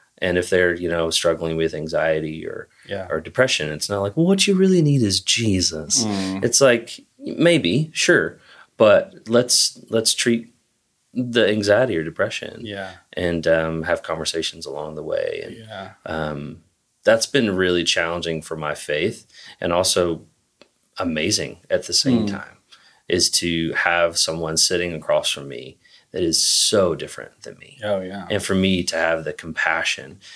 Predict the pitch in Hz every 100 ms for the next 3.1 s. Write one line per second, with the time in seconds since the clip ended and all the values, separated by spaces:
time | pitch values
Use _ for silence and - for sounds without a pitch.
0 | - - 85 82 92 92 87 76 76 -
1 | _ _ _ - 196 - - - - 82
2 | 78 76 - - 82 76 71 69 - 71